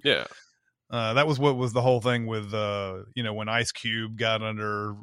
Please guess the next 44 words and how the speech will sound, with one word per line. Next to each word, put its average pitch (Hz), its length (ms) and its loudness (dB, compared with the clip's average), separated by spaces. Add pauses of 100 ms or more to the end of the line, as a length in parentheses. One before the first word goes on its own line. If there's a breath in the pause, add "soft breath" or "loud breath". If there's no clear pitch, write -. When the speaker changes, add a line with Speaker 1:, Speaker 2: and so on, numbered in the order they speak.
(140)
Speaker 2:
fire 104 480 2
for, 107 260 -6
like, 101 320 -6
uh, 101 380 -2
talking 110 840 -2
or, 110 380 -4
or 110 280 -6 (200)
doing 123 320 -2
some, 120 320 -4
I 123 160 0
can't 120 180 -6
remember, 110 240 -8
did 113 60 -8
he 131 160 -10
talk 160 340 -8
to 180 80 -8
Donald 165 400 -6
Trump? 160 340 -4
I 131 60 -4
can't 117 240 -8
remember 95 240 -14
what 92 180 -12
it 90 60 -14
was 92 240 -12
he 92 160 -20
did, 95 340 -12
but 92 120 -20 (800 soft breath)
he's 120 160 -2
like, 117 280 0 (500)
"I 123 100 2
talk 160 240 4
to 196 80 6
everybody. 113 600 4
I 107 80 0
want, 127 340 0 (180)
I 117 120 -2
want, 127 340 0
I 120 80 2
have, 135 240 0 (160)
I 123 100 2
have, 127 360 2 (160)
you 139 120 2
know, 107 220 -2
some, 151 560 0